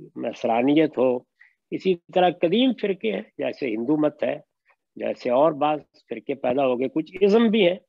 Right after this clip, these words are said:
वो इज़्म सूफियाना नौइयत के भी रहे हैं,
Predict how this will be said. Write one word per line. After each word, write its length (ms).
वो 180
इज़्म 300
सूफियाना 600
नौइयत 480
के 100
भी 120
रहे 220
हैं, 200